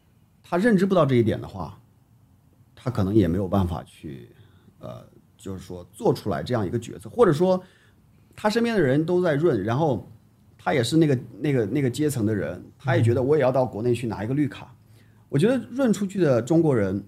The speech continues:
Speaker 1: 啊，出去去拿一个绿卡，纯技术性的去拿一个绿卡，和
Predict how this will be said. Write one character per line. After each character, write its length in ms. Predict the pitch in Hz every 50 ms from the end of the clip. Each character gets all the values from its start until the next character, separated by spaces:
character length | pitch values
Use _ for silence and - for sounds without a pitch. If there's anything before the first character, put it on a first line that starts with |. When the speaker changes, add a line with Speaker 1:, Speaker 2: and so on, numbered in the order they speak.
| - _ _ _ _ - -
Speaker 1:
啊， 200 | - 98 92 95 -
出 140 | - - 254
去 180 | - - 240
去 140 | 202 202 208
拿 160 | 170 135 120
一 60 | 147 165
个 80 | 180
绿 160 | 185 220 214
卡， 300 | 170 - - - 90 - - -
纯 320 | - - - 143 190 202
技 200 | 196 - 320 311
术 160 | 175 139 127
性 140 | 117 139 139
的 60 | 123
去 140 | 117 - 127
拿 160 | 113 92 98
一 60 | 110
个 80 | 120 151
绿 180 | 170 226 233 180
卡， 240 | - - - - - _ _ _ _ _ _ _ _
和 520 | - - - - 113 120 131 165 170 -